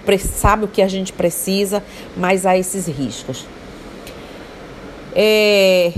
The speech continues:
e aí, falando em, em desabrigados, falando em, a gente lembra de desapego, a gente lembra de olhar a nossa quantidade de coisas inapropriadas, guardadas indevidamente, medicações e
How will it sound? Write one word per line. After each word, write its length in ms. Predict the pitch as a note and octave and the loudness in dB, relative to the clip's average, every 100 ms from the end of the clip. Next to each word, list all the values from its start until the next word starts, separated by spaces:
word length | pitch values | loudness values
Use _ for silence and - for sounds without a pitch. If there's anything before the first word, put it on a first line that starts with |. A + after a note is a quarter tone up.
| - - - - | 0 0 -2 0
e 140 | A#3 | 4
aí, 200 | A3 A3+ | 4 4
falando 600 | A3+ A3+ G#3 G3+ G3 F#3+ | 0 2 2 2 2 0
em, 320 | F#3 F3 E3 - | 0 -2 -4 -4
em 320 | E3+ E3 D#3 D#3 | -4 -2 -4 -4
desabrigados, 1080 | D3+ E3+ E3 D3+ E3 F#3+ G3+ F#3+ F3 - | 2 2 2 0 4 6 6 2 -2 -6
falando 520 | - E3 E3+ F3 E3+ | -2 0 0 0 0
em, 460 | E3+ E3 D#3+ D3+ D3 - - | -2 -2 -4 -4 -6 -10 -8
a 60 | D#3 | -2
gente 260 | F#3 F3+ | -2 0
lembra 260 | F#3+ F#3+ F#3 | 0 2 2
de 140 | F3+ | 0
desapego, 840 | E3 F3+ F3 D#3+ - F#3+ F#3+ F#3+ F#3 | -4 -2 0 0 0 2 4 4 4
a 60 | F3+ | 2
gente 300 | F#3 F3+ F3 | 2 -2 0
lembra 400 | F3 F3+ F3 E3 | 0 2 2 2
de 600 | D3 D#3+ E3 D#3+ D#3 D3 - - - - - - - - | -2 -4 -2 -2 -4 -6 -10 -16 -16 -16 -16 -16 -10 4
olhar 600 | F#3 F#3 F#3 F3+ F3 E3+ - - - - | 4 6 4 4 0 -6 -14 -16 -12 -2
a 100 | F#3 | 2
nossa 500 | F#3+ G3 - F3+ E3 - - - - | 4 2 2 2 2 -10 -18 -16 -2
quantidade 640 | A#3 C#4+ C#4+ F3+ F#3 F#3+ F3 | 0 0 0 2 2 2 -2
de 100 | F3 | -10
coisas 640 | - F#3 F#3+ F3+ F3+ - - - - - | -2 0 2 0 -6 -8 -12 -18 -14 -2
inapropriadas, 1000 | G#3 G#3+ G3 G3+ G3+ F3+ E3 F3+ F3+ F3 | 0 0 2 0 2 2 4 4 0 2
guardadas 760 | F3 E3 D3+ E3 F3 E3+ D#3+ | 2 2 2 4 4 2 -4
indevidamente, 880 | F3 F3 D#3+ E3+ D#3 D3 E3 F3+ F3 | 0 2 0 0 -2 -2 -2 -4 -4
medicações 960 | D#3 D#3 D3+ D3 C#3+ - F3 F3 F3 | -2 -2 -2 -4 -4 -4 -2 0 -2
e 60 | D3+ | -4